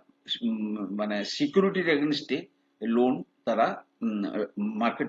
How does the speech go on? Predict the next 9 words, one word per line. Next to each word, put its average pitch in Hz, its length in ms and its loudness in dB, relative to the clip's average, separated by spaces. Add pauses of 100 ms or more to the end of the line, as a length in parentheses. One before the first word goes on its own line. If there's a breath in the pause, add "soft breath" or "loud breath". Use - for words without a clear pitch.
থেকে 110 200 -6
তুলেছে। 90 320 -8 (440)
Billionaire 165 500 2
মুকেশ 151 300 -6
আম্বানি, 120 340 -2 (200)
Reliance 120 340 0 (100)
Group 113 200 -10 (100)
Company 101 360 -2 (500)
on 117 60 4